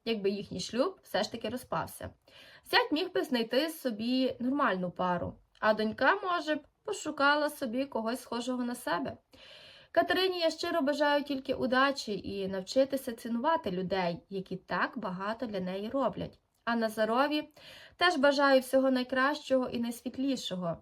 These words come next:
чого тільки можна побажати. Донька, якщо не одумається,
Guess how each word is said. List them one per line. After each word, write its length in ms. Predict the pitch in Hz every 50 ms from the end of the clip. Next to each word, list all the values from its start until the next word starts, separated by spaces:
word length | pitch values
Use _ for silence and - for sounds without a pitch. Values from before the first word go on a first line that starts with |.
| _ _ _
чого 260 | - - 208 208 202
тільки 420 | 190 - 214 233 262 269 - 285 247
можна 400 | 208 196 196 208 220 - 214 214
побажати. 720 | - 202 196 214 214 208 196 170 175 - - - - - - - _ _ - - - - - - - - - _
Донька, 440 | 254 277 285 277 320 320 339 359 440 - - _ -
якщо 300 | 226 226 - - 254 233
не 140 | 233 240 254
одумається, 800 | 269 240 220 208 196 185 185 180 175 180 - - 185 185 185